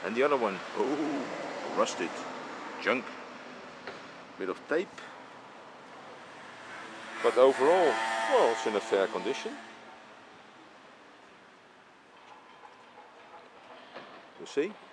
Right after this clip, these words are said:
It's not bad. What's this? Firewood.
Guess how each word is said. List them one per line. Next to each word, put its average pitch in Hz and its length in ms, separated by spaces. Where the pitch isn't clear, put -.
It's - 80
not 101 200
bad. 175 300
What's 78 200
this? - 260
Firewood. 76 460